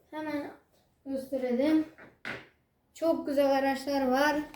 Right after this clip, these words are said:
İlk aracımız Nissan Skyline G T R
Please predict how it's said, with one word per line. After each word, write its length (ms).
İlk 400
aracımız 760
Nissan 760
Skyline 880
G 240
T 160
R 340